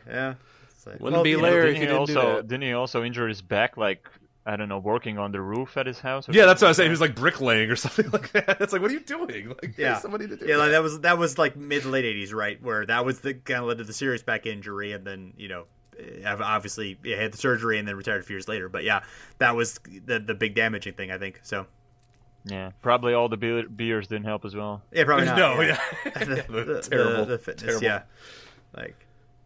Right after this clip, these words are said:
Speaker 1: yes. So, we got, got a magnet here helping, uh, Jordan, uh,
Speaker 3: Wow, what a scene.
Speaker 1: Yes, <laughs> there we go. It's a classic. Yeah. So, about to get Bugs and, uh, and M J on the screen for the first time.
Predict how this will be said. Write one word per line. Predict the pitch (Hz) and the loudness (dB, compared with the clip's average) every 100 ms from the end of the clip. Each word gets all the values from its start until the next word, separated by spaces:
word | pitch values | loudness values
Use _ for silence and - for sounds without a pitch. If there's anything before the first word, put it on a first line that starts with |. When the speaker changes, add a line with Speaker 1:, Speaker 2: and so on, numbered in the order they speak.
| _ _ _ _ _ - | _ _ _ _ _ -18
Speaker 1:
yes. | - - - _ _ _ _ _ _ - | -16 -16 -20 _ _ _ _ _ _ -18
So, | - 98 95 _ - 107 | -10 -10 -10 _ -14 -6
we | 113 120 | -4 -4
got, | 98 113 92 - | -2 -2 -4 -6
got | 131 117 | -2 0
a | |
magnet | 120 117 113 107 | 0 0 0 -2
here | 110 | 0
helping, | 110 104 110 107 | 0 -2 -4 -4
uh, | 104 | -6
Jordan, | 104 110 104 104 | -4 -6 -6 -6
uh, | 101 | -2
Speaker 3:
Wow, | 101 98 98 | 0 -2 -4
what | 110 123 127 117 | 2 6 8 6
a | 101 | 2
scene. | - 120 117 107 95 - _ _ 120 | -4 -4 -4 -4 -8 -14 _ _ 2
Speaker 1:
Yes, | 120 117 - | 4 4 4
<laughs> | - | 4
there | 214 190 | 6 4
we | 165 | 2
go. | 190 | 0
It's | 160 | 0
a | - | 2
classic. | 175 202 151 - - _ | 2 2 0 -8 -16 _
Yeah. | 139 135 120 _ _ _ _ _ _ | -4 -4 -4 _ _ _ _ _ _
So, | _ 98 98 101 - _ _ - _ | _ -12 -12 -14 -20 _ _ -20 _
about | 120 117 | -2 -2
to | 131 | -2
get | 127 107 | -2 0
Bugs | 123 120 117 | 0 0 0
and, | 123 117 | -4 -2
uh, | 113 110 110 | 0 0 -2
and | 120 113 110 | -6 -6 -6
M | 113 | -4
J | 117 113 | 0 2
on | 113 113 | 2 -2
the | 107 | -6
screen | 131 117 | -6 -8
for | 117 | -10
the | 113 | -10
first | 120 - | -8 -4
time. | 123 104 | -4 -6